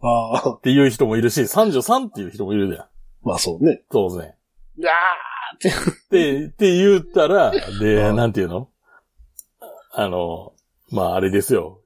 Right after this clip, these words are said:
Speaker 2: 旧二チャンネル、現五チャンネルにおいては、
Speaker 1: はい。
Speaker 2: そう、今年の点数何点だったやつすれ、みたいなのがあるわけですよ。
Speaker 1: はいはい。
Speaker 2: で、三十三点でしたと。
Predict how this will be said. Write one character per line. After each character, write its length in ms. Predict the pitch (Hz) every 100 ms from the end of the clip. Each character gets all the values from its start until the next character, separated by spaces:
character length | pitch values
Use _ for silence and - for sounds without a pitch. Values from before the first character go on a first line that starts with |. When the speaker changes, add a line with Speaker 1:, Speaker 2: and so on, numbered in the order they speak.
| -
Speaker 2:
旧 300 | - 160 120
二 180 | 117
チ 100 | 120
ャ 100 | 147
ン 100 | 120
ネ 100 | 107
ル、 400 | 92 87 87 - - _ _ _ _ _ -
現 360 | 113 127 131 107
五 160 | 117
チ 100 | 139
ャ 60 | 123
ン 60 |
ネ 60 | 101
ル 120 | 98
に 80 | 95
お 160 | 107 107
い 80 |
て 100 | 95
は、 340 | 87 80 - - _ _ _ - -
Speaker 1:
は 200 | 107 90
い。 100 | -
Speaker 2:
そ 140 | -
う、 60 | 95
今 160 | -
年 220 | 113 117 113
の 120 | 117
点 220 | 131 131
数 180 | 117 117
何 320 | 107 135 135
点 320 | - 120 107
だ 120 | 98 185
っ 100 | - _
た 80 | 110
や 180 | 107 110
つ 160 | -
す 240 | 107 - 113
れ、 140 | 92
み 100 | 131
た 120 | 80
い 20 |
な 80 | 80
の 60 | 87
が 80 | 92
あ 20 |
る 80 | 107
わ 80 |
け 80 | 98
で 100 | -
す 140 | - -
よ。 100 | _
Speaker 1:
は 180 | - 104
い 60 | 90
は 180 | 95
い。 40 | - 123 90 - - - - - 117
Speaker 2:
で、 80 | 98
三 340 | - 104 95
十 240 | 90 92 87
三 320 | 120 110 101
点 580 | 127 110 92 87 101 110
で 140 | 110
し 140 | -
た 160 | - 90
と。 240 | - -